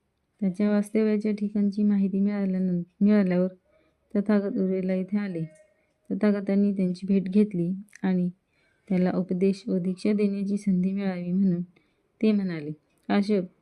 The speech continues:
जर तुमचा विरोध नसेल तर मला तुमच्या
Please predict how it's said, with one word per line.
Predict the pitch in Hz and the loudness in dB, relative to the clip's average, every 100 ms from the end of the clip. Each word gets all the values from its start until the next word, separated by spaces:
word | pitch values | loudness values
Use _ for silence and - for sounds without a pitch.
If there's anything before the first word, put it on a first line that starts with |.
| - | -2
जर | 202 196 | -2 0
तुमचा | 202 196 208 | 0 0 0
विरोध | 202 202 202 | -4 -4 -6
नसेल | 185 196 196 196 185 | -4 -6 -2 -4 0
तर | 196 180 185 - _ _ _ _ _ _ _ | 2 2 -2 -8 _ _ _ _ _ _ _
मला | 196 185 180 | 0 0 0
तुमच्या | 180 185 185 196 185 | 0 0 0 -2 -4